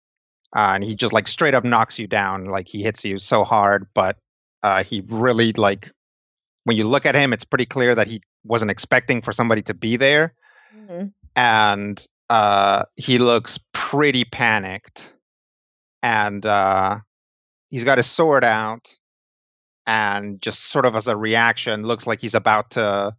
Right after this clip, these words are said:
Speaker 1: basically lunge forward and stab you, um, when his, uh, throat kind of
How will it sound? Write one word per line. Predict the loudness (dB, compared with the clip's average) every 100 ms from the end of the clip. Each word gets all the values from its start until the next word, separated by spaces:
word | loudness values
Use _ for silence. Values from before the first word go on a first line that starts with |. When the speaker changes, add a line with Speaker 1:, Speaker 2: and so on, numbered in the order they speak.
| _ -4
Speaker 1:
basically | -2 -2 -4 -4 -2
lunge | 2 2 2 0
forward | 0 2 2 0
and | -2
stab | -2 0 2 0
you, | -2 -4 -6 -10 _ _ _ _ _ _ -4
um, | 0 0 -2 -4 -10 _ _
when | -12 0 2 4 2 0
his, | -2 2 2 2 0
uh, | 0 2 2 2 0 -2
throat | -4 -2 0 0 -2 -8 _ _ -4
kind | -2
of | 0